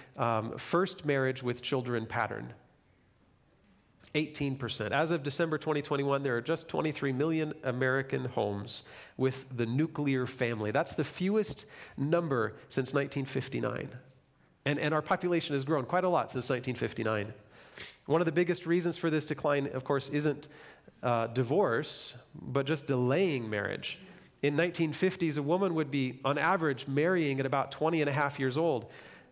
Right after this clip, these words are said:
Um, today, that number is closer to twenty-eight and a half. And of those who do marry,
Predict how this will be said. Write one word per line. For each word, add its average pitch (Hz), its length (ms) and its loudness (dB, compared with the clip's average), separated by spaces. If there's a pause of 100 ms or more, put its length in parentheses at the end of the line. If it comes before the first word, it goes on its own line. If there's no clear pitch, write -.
(100)
Um, 113 760 0
today, 143 380 2
that 127 280 -2
number 131 240 0
is 113 80 -2
closer 135 320 -2
to 113 80 -2
twenty-eight 127 500 0
and 135 80 -6
a 117 40 -2
half. - 440 -8 (840)
And 139 220 0 (300)
of 190 260 4
those 180 260 4
who 165 140 0
do 196 220 2
marry, 131 420 2